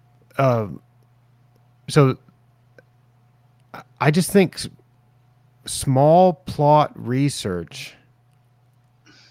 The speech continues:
from a single soil type, it,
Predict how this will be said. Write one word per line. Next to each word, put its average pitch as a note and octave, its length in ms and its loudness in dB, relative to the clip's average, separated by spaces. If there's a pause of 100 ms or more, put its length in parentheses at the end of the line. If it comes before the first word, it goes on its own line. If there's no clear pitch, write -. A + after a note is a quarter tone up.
(200)
from B2 280 0
a A2+ 60 -4
single D#3+ 560 -2
soil C#3 440 -4
type, - 480 -14 (560)
it, A#2 140 -6